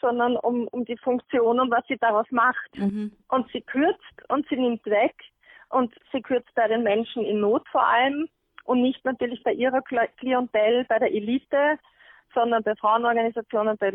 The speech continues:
Speaker 1: Gewaltprävention, ähm, auch bei, bei dieser Zusammenarbeit, Schulungen von,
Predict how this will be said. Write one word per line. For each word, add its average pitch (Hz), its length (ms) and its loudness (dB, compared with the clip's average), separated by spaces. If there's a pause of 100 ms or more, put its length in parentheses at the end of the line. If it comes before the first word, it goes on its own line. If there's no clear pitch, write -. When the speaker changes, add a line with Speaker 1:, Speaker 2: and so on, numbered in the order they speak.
(140)
Speaker 1:
Gewaltprävention, 220 1500 0
ähm, 196 600 -2 (640)
auch 208 320 0 (220)
bei, 202 320 2
bei 202 100 -2
dieser 190 480 -2 (280)
Zusammenarbeit, 202 920 0 (180)
Schulungen 226 540 0
von, 208 400 -2